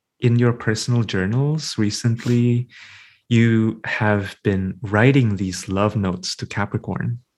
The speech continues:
and crones and, you know, this experience of being interior.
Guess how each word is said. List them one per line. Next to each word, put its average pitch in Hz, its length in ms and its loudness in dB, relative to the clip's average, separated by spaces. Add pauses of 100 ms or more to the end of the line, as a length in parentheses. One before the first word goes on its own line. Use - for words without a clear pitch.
and 92 480 -2 (140)
crones 117 920 4
and, 98 420 -4 (920)
you 113 140 -2
know, 110 100 4
this 117 180 -2
experience 120 640 4
of 101 120 -2
being 101 200 0
interior. 95 800 -4